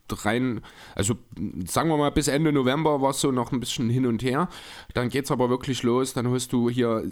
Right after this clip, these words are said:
acht Siege am Stück, dann verlierst du fünf am Stück, dann holst du wieder vier am Stück, dann verlierst du mal eins, gewinnst wieder drei, verlierst wieder vier.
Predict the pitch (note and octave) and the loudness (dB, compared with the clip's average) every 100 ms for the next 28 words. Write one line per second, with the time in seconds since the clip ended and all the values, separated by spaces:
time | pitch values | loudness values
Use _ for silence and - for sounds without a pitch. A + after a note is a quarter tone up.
0 | - A#2 - - B2 B2+ B2 A2+ - B2+ | -4 -4 -4 -2 0 2 0 0 0 -2
1 | B2+ A#2 A#2+ A#2+ C#3 - C3+ - C3+ B2+ | 0 -2 0 2 0 0 -2 2 0 2
2 | B2 B2 - B2+ B2+ A2+ B2 B2+ C3 C#3 | 0 0 0 0 0 0 2 2 2 0
3 | B2 B2 A#2+ - B2 A#2+ A#2+ - A#2 - | 2 0 -2 0 0 2 0 0 0 0
4 | A2 B2 B2 D3+ D#3 C3+ C3 C3 - B2+ | -2 0 0 0 -2 0 0 -2 -2 0
5 | C3+ - C3 A#2+ - A#2+ A#2+ A#2 A#2+ C3+ | -2 -2 -2 -2 -6 -6 -6 -4 0 0
6 | C3+ C#3 B2+ A#2 A#2+ - | -2 -4 -4 -4 0 0